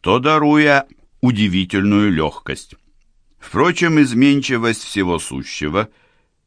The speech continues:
неизменное свойство литературных миров,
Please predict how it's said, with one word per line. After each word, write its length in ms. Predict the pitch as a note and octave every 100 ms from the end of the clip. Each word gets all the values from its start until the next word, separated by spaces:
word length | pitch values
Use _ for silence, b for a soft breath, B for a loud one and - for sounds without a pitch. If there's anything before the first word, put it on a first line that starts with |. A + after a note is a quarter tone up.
| -
неизменное 1040 | F#2+ G2 F2 D#2+ D#2+ E2 F2 F2+ F2+ F2+
свойство 640 | - D2+ F2+ G2+ - F#2 G2
литературных 920 | F#2 F#2 F#2 G#2 A2 D#3 G2+ D#2 D2 C#2+
миров, 500 | D2+ D#2+ C3+ -